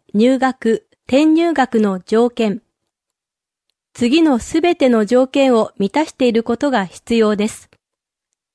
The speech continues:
丸一、市内在住であること。丸二、特別支援学級を除き、全学級数が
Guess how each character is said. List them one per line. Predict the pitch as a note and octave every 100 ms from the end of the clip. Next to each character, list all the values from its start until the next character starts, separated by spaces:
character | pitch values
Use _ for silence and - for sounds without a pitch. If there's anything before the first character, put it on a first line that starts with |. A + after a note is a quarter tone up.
| _ _ _ _ _ _
丸 | - A#3 C#4
一、 | C4+ C4 - B3+ - _ _ _ _ _ _ _ _
市 | - D#4
内 | E4 D4 G3+
在 | F#3+ A#3 C4+
住 | C#4+ C#4+
で | C4
あ | C4+
る | C4
こ | B3 G3
と。 | F#3+ - _ _ _ _ _ _ _ _ _ _ _
丸 | A3 A3+ C4
二、 | B3 A#3+ - _ _ _ _ _ _ -
特 | A#3+ D4 D#4
別 | D#4+ D#4
支 | D4+ C#4+
援 | D4+ D4+
学 | D#4 D#4
級 | - B3
を | A3 G#3+
除 | G3+ G3+ A#3+
き、 | A3+ A3+ - _ _ _ -
全 | C#4+ E4 B3+
学 | G#3+ - -
級 | C4
数 | B3+ C4 B3+
が | G3 F#3+